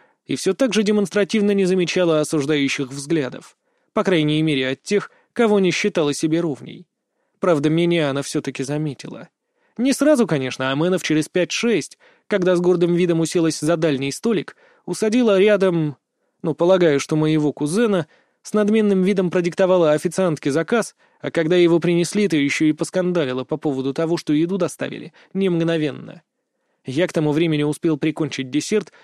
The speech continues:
и, оставив щедрые чаевые, как раз поднялся из-за стола, когда наши с бабулей взгляды встретились.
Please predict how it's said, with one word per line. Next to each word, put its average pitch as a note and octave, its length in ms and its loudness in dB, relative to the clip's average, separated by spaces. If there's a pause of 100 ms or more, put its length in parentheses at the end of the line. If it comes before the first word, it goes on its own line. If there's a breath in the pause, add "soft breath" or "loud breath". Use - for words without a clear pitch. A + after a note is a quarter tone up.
(100)
и, - 80 -8
оставив E3+ 400 0
щедрые E3 460 2
чаевые, G#3 540 0 (200 loud breath)
как G3 220 -2
раз F#3+ 160 2
поднялся D#3+ 500 0
из-за D3+ 300 0
стола, E3+ 460 -4 (240)
когда D3+ 280 0
наши C#3+ 280 -4
с B2 60 -8
бабулей C#3 380 -2
взгляды C#3+ 400 -2
встретились. - 760 -8